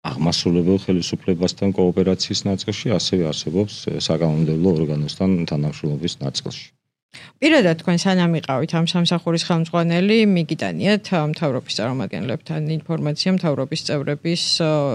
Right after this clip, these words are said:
Speaker 2: უცხო ძალებთან თანამშრომლობის, ან დაინტერესების, ან საფრთხის ქვეშ ყოფნის შესახებ?
Speaker 1: თავში ვიკავებ ამ საკითხზე პასუხისაგან.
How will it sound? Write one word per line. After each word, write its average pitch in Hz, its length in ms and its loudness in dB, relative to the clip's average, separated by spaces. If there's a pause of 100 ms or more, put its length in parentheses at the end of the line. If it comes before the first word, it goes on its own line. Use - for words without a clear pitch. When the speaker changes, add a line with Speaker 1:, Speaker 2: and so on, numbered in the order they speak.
(400)
Speaker 2:
უცხო - 260 -6
ძალებთან 147 520 -2 (380)
თანამშრომლობის, 139 960 -4
ან 143 220 -2 (140)
დაინტერესების, 143 960 -4 (100)
ან 131 240 -6
საფრთხის - 500 -8
ქვეშ 151 300 -6
ყოფნის 147 480 -8
შესახებ? - 640 -6 (1300)
Speaker 1:
თავში 90 280 0
ვიკავებ 80 440 -2
ამ 71 160 -4
საკითხზე - 520 -6
პასუხისაგან. - 800 -8